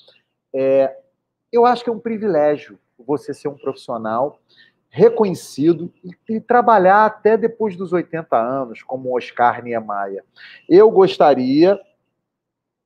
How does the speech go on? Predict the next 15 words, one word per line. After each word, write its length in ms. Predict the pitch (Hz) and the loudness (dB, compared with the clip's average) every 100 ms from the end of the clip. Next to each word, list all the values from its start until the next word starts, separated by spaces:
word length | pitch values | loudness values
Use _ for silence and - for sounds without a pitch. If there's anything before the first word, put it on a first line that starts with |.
| _ - | _ -20
se 180 | - | -14
Papai 380 | 147 - - 185 | -4 -2 0 -4
do 80 | 170 | -4
Céu 240 | - 135 | -4 -2
permitir, 680 | 131 131 127 123 - - 147 - _ - | -2 -8 -10 -16 -20 -14 -14 -14 _ -10
eu 100 | 175 | -6
gostaria 440 | 160 - 143 160 | -6 -4 -4 -4
de 140 | 151 | -8
clicar 720 | - 220 202 - 143 165 - - | -8 -6 -6 0 2 2 0 -6
até 760 | 165 170 - - 139 143 165 202 214 226 233 _ _ _ - | -2 -2 -4 2 4 4 4 2 2 -2 -6 _ _ _ -8
a 120 | 185 | -6
boca 400 | 147 190 202 226 | 2 2 2 0
do, 220 | 254 240 | 0 0
do 120 | 220 | -4
túmulo, 560 | 226 202 170 135 110 | -4 -2 -2 -4 -6